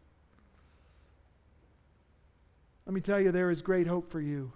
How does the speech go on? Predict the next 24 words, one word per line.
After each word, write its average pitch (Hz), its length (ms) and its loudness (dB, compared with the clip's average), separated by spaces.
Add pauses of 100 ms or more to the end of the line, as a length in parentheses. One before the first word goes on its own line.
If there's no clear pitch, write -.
in 175 120 -4
the 160 80 -6
gospel 151 460 -4
of 131 100 -12
Jesus 139 360 -10
Christ. - 500 -18 (1900)
So 202 160 0
seek 208 320 -2
the 185 100 2
Lord. 185 380 0 (1040)
Call 196 300 6
out 202 220 4
to 196 100 0
Him. 170 320 -2 (720)
Cry 220 260 6
out 240 240 8
to 233 80 4
His, 196 420 6 (380)
to 220 100 2
Him 214 280 6
for 202 140 2
mercy. 220 500 2 (1000)
Seek 254 360 0
Jesus 240 840 2